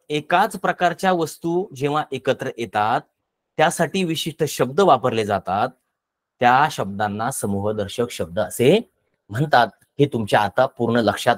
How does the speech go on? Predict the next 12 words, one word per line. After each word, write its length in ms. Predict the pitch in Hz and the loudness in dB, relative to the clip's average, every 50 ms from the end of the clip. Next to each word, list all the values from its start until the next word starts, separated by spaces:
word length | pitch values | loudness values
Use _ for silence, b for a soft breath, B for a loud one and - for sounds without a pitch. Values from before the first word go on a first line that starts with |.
| - | 0
आलं 180 | - 92 98 - - - | -2 -2 -2 -2 -4 -6
असेलच. 580 | - - - 101 85 - - - - - - - _ _ _ _ _ _ _ _ _ _ _ _ _ _ _ _ _ _ _ _ _ - | -4 -2 0 0 0 0 -4 -6 -6 -8 -8 -10 _ _ _ _ _ _ _ _ _ _ _ _ _ _ _ _ _ _ _ _ _ 0
आता 380 | - 185 180 240 208 180 175 175 - - _ _ _ _ _ _ _ _ _ - | 2 4 8 8 8 8 6 4 0 -8 _ _ _ _ _ _ _ _ _ 0
अशाच 440 | 151 160 - - 214 214 226 214 - | 0 2 4 6 6 6 4 2 -2
काही 520 | - 175 165 151 127 139 143 143 147 147 - _ _ _ _ _ _ - | 0 0 2 2 2 0 -2 -2 -4 -6 -10 _ _ _ _ _ _ -14
समूहदर्शक 1040 | - - - 170 175 180 196 208 220 220 214 170 165 147 143 - - 165 165 - 185 | -4 0 2 2 4 8 8 8 8 8 6 2 0 0 0 -2 -2 -2 -2 -2 -4
शब्दांची 840 | 175 - 156 123 117 117 127 127 131 127 - - 151 139 110 101 | -4 -2 -4 -4 -2 -2 -2 -2 -2 -4 -6 -6 -6 -6 -4 -2
यादी 460 | 104 104 110 120 139 165 127 101 92 95 - _ _ _ _ - | 0 0 0 0 0 0 -2 -2 -4 -6 -12 _ _ _ _ -10
आपल्याला 320 | 101 95 104 101 104 117 | -8 -4 -4 -2 -2 -2
बघायची 440 | 113 107 104 98 95 90 - - 92 | 0 -2 -2 -2 -2 -6 -6 -8 -12
आहे. 100 | 76 71 _ _ _ _ _ _ _ _ _ _ _ _ _ _ _ _ _ _ _ _ _ _ _ _ _ _ _ _ - | -12 -14 _ _ _ _ _ _ _ _ _ _ _ _ _ _ _ _ _ _ _ _ _ _ _ _ _ _ _ _ 4
परंतु 460 | 131 147 160 165 135 123 98 76 | 6 6 6 4 2 -2 -4 -6